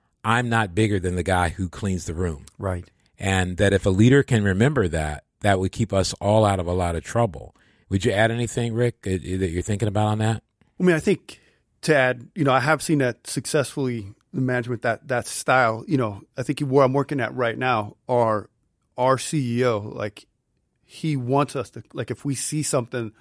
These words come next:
Speaker 3: that's wrong, needs to be changed, he has an open door. You know, granted, there are, there still needs to be somebody on charge that makes the final, final decision.
Speaker 1: Yeah.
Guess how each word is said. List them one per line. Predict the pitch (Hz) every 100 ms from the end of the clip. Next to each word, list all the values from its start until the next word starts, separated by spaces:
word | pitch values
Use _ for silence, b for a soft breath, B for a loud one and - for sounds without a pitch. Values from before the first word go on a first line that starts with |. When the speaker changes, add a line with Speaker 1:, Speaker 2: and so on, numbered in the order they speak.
| b b
Speaker 3:
that's | 120 107 139
wrong, | 131 117 98 -
needs | 139 135 127
to | 120
be | 117
changed, | 113 - 120 107 - b b
he | b - 151
has | 127 131 135
an | 120
open | 123 123 117 107
door. | 117 110 101 95 b b b b
You | 143
know, |
granted, | 135 175 151
there | 156
are, | 139
there | 147 147
still | - - 208
needs | 151 151 -
to |
be | 135
somebody | 123 147 131 127 120
on | 110
charge | 101 127 123 113 -
that | 113
makes | 113 123 -
the | 139 113
final, | - 123 120
final | 110 123 123 113
decision. | 110 - 123 139 151 -
Speaker 1:
Yeah. | 110 82